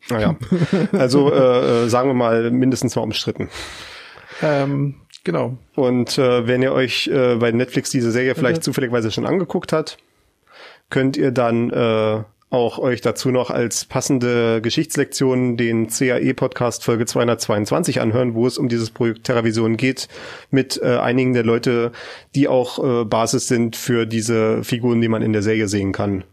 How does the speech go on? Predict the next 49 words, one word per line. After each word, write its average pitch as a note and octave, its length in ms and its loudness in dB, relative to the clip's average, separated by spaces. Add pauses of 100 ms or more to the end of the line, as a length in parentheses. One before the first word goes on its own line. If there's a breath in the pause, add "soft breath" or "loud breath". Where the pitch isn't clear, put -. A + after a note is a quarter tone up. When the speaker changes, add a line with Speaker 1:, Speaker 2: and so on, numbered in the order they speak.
(120)
Speaker 1:
Äh, - 60 -2
also G#2+ 460 0
wir G#2+ 80 0
haben A#2 100 0
ja G#2+ 140 2
zu-, C3+ 180 -6
durchaus A#2+ 440 -2
die, A2 340 2 (560 loud breath)
äh, A2 240 2
Zeitzeugen A#2+ 680 0
im A2+ 260 0
C A2+ 140 0
C A2 160 -2
C, A#2 220 0
die G#2+ 160 -2
damals, G#2+ 420 -2
beziehungsweise G#2 280 -2
im G2 80 0
C A#2 120 0
C G#2+ 120 -8
C-Umfeld, A#2 520 -2
die A2+ 80 2
dort G#2+ 380 -2
mit - 180 -2
tatsächlich G#2+ 320 0
dabei G#2+ 240 2
waren G#2 160 2
und G#2 160 0
vielleicht A2+ 240 -2
auch A2 60 -2
sagen G#2 240 0
können, G#2+ 180 0
was G#2 140 -2
von A2 200 0
der, G#2 380 0 (480 loud breath)
was B2 220 0
von B2+ 180 2
diesem A#2+ 220 2
Doku-Drama A2+ 560 2
jetzt A2 240 -4
der, A2+ 80 2
der A2+ 320 -4
Doku-Teil B2 560 0
ist - 160 -2
und A#2+ 120 0
was A2+ 180 -2
der A2+ 100 0
Dramateil G2+ 560 -2
ist. - 280 -10